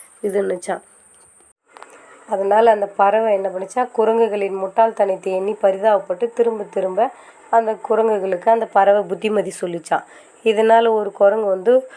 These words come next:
ரொம்ப கோபம் விட்டுருச்சாம். அது அந்த பறவை மீது பாய்ந்து அதனை பிடித்து தரையில் அடிச்சு அந்த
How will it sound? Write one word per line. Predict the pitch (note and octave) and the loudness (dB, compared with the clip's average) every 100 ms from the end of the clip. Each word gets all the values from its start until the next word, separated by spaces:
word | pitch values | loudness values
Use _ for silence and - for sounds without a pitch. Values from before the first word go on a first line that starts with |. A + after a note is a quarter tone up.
| - - - | -20 -10 0
ரொம்ப | A3 A3 A3+ C4 C4+ | 0 0 2 0 2
கோபம் | A3 G3+ A3 | 2 2 -4
விட்டுருச்சாம். | F#3 F#3 F3+ - E3 | -6 -10 -12 -8 -6
அது | F#3+ F#3+ G3 - - - - | -4 -2 -4 -6 -20 -12 -2
அந்த | G3 F#3+ G#3 - | 0 2 2 4
பறவை | G3 G#3 A3+ | 4 4 2
மீது | A3 G3+ F#3 - | 0 -2 -6 0
பாய்ந்து | F#3 F#3 G3 G#3 A#3+ | 2 4 4 2 2
அதனை | A#3+ G3+ F#3+ E3+ | 2 2 -4 -4
பிடித்து | G#3+ G#3 G3+ - C4+ C#4 - - - - - | -4 -4 -4 -4 -2 -4 -10 -20 -20 -20 -2
தரையில் | A#3 G#3 G#3+ G#3+ | 2 2 2 2
அடிச்சு | F#3+ F3 - C4 | 0 0 -2 0
அந்த | A3 G#3 G#3+ C4 | 0 -2 -2 -2